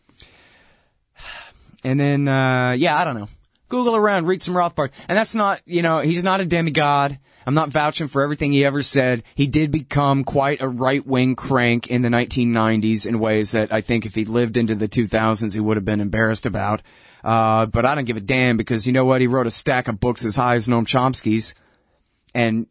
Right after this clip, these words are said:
and full of so much brilliance, uh, and reinterpretation of history in light of an individualist understanding of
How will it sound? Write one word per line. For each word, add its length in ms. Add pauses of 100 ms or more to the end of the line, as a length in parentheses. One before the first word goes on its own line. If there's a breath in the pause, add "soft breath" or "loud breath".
and 200
full 200
of 80
so 220
much 280
brilliance, 640 (640 soft breath)
uh, 340
and 240
reinterpretation 1200 (220 soft breath)
of 180
history 640 (200 soft breath)
in 240
light 520
of 160
an 120
individualist 1040
understanding 840
of 260